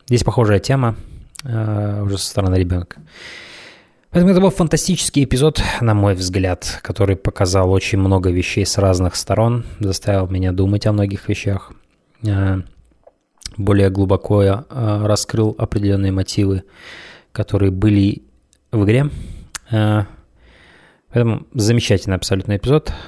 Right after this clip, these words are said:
Э, да, надеюсь, вам он тоже понравился. Пишите, что вы о нем думаете, как всегда. Вот. И да, мы будем закрывать этот эпизод. В принципе, два с половиной часа я уже болтаю.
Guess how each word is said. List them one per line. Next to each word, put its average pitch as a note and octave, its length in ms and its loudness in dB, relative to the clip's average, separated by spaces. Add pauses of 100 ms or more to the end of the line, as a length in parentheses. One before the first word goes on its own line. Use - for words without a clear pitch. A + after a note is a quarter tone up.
(180)
Э, G#2 500 0 (840)
да, F#2 200 0 (140)
надеюсь, A2+ 320 2
вам A2+ 140 2
он G#2+ 60 0
тоже G#2+ 180 2
понравился. D#3 500 0
Пишите, - 320 -6
что - 180 -6
вы G2 80 2
о F#2+ 40 2
нем G2 140 0
думаете, D3 320 -2
как G#2 120 -2
всегда. G#2 400 0 (880)
Вот. G2 480 -2 (160)
И A#2 540 2 (440)
да, B2+ 220 0 (400)
мы A2+ 80 2
будем A2 220 2
закрывать A2 340 0
этот G#2+ 160 -4
эпизод. D3 300 -2
В - 20 -16
принципе, G#2+ 320 -2
два G2 160 0
с - 80 -6
половиной G2 220 -2
часа - 200 -4
я F#2+ 120 2
уже F#2 180 0
болтаю. C3+ 400 0